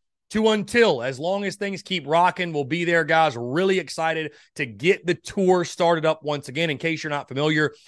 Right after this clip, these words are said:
we did this last summer at all of the locations across the state of South Carolina, and it was a massive success. It was an absolute no-brainer for us, for Carolina Ale House to run this thing back in the spring.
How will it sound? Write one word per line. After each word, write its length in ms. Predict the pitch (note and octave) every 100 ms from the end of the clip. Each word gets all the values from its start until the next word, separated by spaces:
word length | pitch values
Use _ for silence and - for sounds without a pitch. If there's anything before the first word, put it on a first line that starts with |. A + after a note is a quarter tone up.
| -
we 160 | D3+ C3+
did 320 | A2+ F#3+ E3
this 280 | F#3 - D#3
last 360 | D#3 D3+ -
summer 300 | D#3+ D3+ D#3 C3+
at 200 | C#3 -
all 340 | D#3+ F3+ F#3 D3
of 60 |
the 80 | C#3
locations 640 | B2+ - D#3 D#3 D3+ C#3 - _ _ -
across 540 | D3+ - G3+ A3+ G3
the 80 | D#3
state 220 | G3 F3+
of 40 | D3
South 300 | E3 D#3 -
Carolina, 400 | D3 C#3+ D3+ D3+
and 240 | C#3 D3+
it 140 | F#3
was 240 | E3 E3+ -
a 200 | D3 D#3+
massive 680 | C#3+ C#3+ D#3 D#3+ - D#3+ D3 C3 _ _
success. 680 | - D3+ - - D3 F#2 -
It 20 |
was 80 | B2
an 80 | D3
absolute 460 | D#3+ C#3 D#3+ D3
no-brainer 520 | C#3 D#3+ C#3+ D3 C3 A2+
for 160 | A#2 -
us, 420 | F#3 G3 - - _ _ -
for 100 | C3+
Carolina 400 | E3 D#3 C#3+ B2
Ale 220 | C#3 E3+
House 300 | E3+ E3+ E3
to 100 | D3
run 320 | B2 D3+ F3
this 220 | E3+ D3+ -
thing 260 | D#3 D3
back 320 | D3 D3+ C#3+
in 140 | C#3+ B2+
the 60 |
spring. 500 | G#2 - F#3 G3 G3